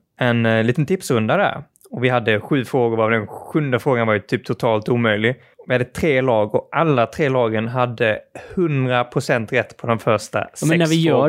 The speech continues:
Speaker 2: detta quizet så kommer du med, alltså, det är för svåra frågor, Mikael. Vi måste göra någon enkel fråga.
Speaker 1: Alltså, man måste ju ha lyssnat på alla avsnitt och liksom hängt med i varenda minut, till exempel.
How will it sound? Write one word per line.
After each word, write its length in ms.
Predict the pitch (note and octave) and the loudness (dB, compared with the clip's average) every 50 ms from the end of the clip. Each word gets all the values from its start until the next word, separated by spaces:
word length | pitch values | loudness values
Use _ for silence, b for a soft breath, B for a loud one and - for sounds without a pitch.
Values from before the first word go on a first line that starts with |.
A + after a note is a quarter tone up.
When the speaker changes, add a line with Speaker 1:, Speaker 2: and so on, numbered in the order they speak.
| F#3+ | 2
Speaker 2:
detta 140 | F3+ - B2+ | 0 0 -2
quizet 400 | - - - A2 - - - - - _ _ _ B B B B | -2 -2 -2 -4 -4 -4 -10 -12 -14 _ _ _ B B B B
så 140 | B - C#3 | B -10 -4
kommer 220 | - - B2+ A#2 A2 | 0 0 2 2 2
du 100 | A2+ A2 | 0 -2
med, 260 | A2 G#2+ G#2 - - B B B B B B B B _ | -2 -2 -4 -6 -8 B B B B B B B B _
alltså, 280 | - - - - C#3 | -8 -6 -2 -2 0
det 80 | C3+ D#3+ | 0 0
är 40 | D#3 | 0
för 120 | - - | -2 -2
svåra 360 | - - - C#3 A#2+ A2 G#2+ | -4 -2 0 0 0 0 -2
frågor, 280 | G2+ - B2+ A#2 A2 A2+ | -4 -2 -2 -2 -2 -2
Mikael. 420 | A2+ - F2 - A#2+ A#2 A#2 G2+ - - | -6 -8 -6 -2 -2 0 0 -2 -4 -4
Vi 80 | - C#3+ | -2 0
måste 260 | D3+ D#3+ C#3+ - D3 | 0 0 0 0 0
göra 160 | B2+ G#2 C3+ | 0 0 0
någon 400 | C3 B2 A2+ D3 C3+ A2+ A2+ G#2 | 0 0 0 0 0 0 -2 -2
enkel 440 | B2+ C3 A#2 G#2+ G#2 - - B2 A#2 | -2 -2 -2 -2 -4 -4 -4 -4 -2
fråga. 340 | - C3 A#2 G#2+ A2 A2+ - - _ _ _ | 0 -2 0 0 -2 -4 -8 -12 _ _ _
Speaker 1:
Alltså, 260 | - - D3+ C#3 B2 D#3 | -4 -2 0 0 2 2
man 120 | D3 D3 | 2 2
måste 220 | D3+ D3 - - D3+ | 2 0 0 0 0
ju 40 | C3+ | 2
ha 40 | |
lyssnat 440 | C3+ C3+ C3+ - - A#2+ A2+ G#2+ - | 2 0 -2 -2 -2 0 0 0 0
på 400 | - B2 A2+ A2+ A2 A2 A2 - - - | 0 0 2 2 2 2 0 -2 -4 -4
alla 180 | D#3+ D#3+ D3 C#3 | -2 0 2 2
avsnitt 480 | C3 A#2+ A#2+ - - G#2+ G#2 - - | 0 0 -2 -2 -2 -2 -2 -2 -6
och 120 | - - B2 | -6 -2 -2
liksom 320 | A2 - - A#2+ A2+ A2 - | 0 0 0 0 0 0 -2
hängt 360 | B2+ B2+ B2+ B2 A2+ - - | -2 0 0 0 0 0 0
med 220 | C3 A#2 A2 G#2+ | 0 2 2 2
i 40 | G#2+ | 2
varenda 360 | A2 A#2 A#2+ A#2+ A2+ G#2+ G#2+ | 2 0 0 0 0 0 0
minut, 440 | G#2+ A2 G#2+ A2 G#2+ G2+ G2+ - - | 2 2 2 2 0 -2 -4 -6 -10
till 180 | - - - B2 | -12 -10 -10 -6
exempel. 400 | - C3 A#2 G#2 - - G#2 | -4 -2 -4 -2 -2 -4 -4